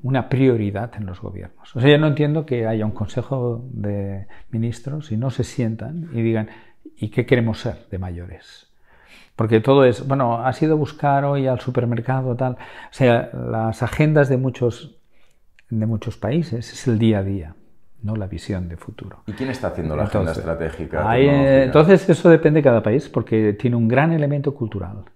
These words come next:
Speaker 1: ¿eh? La diferencia entre improvisación y control. Pero tú has mencionado en concreto cinco áreas, ¿no?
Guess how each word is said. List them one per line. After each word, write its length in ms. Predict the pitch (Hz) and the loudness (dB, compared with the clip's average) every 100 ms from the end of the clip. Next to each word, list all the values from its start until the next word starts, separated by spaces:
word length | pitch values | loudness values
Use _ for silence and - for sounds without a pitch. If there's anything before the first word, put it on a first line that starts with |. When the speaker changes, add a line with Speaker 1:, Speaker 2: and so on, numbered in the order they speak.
| - | -6
Speaker 1:
¿eh? 320 | 151 175 98 | -4 -4 -6
La 180 | 95 98 | -6 -6
diferencia 540 | 110 101 - 117 - | -4 -2 0 0 0
entre 180 | 131 113 | -2 0
improvisación 880 | 110 92 107 101 - 87 - 120 139 - | -2 0 -2 -2 -4 -8 -6 -6 -6 -8
y 460 | 101 95 95 95 | -8 -8 -8 -12
control. 380 | 98 98 90 107 - _ - - - - | -12 -12 -12 -16 -20 _ -20 -20 -20 -4
Pero 160 | - 123 | 2 8
tú 80 | 156 | 8
has 100 | 151 | 8
mencionado 640 | 156 143 151 143 139 131 | 6 6 6 8 8 6
en 100 | 120 | 2
concreto 500 | 113 110 117 113 104 | 0 2 2 2 0
cinco 360 | - 117 104 107 | 2 -2 2 2
áreas, 380 | 131 175 202 | 4 2 0
¿no? 240 | 127 131 | -4 -4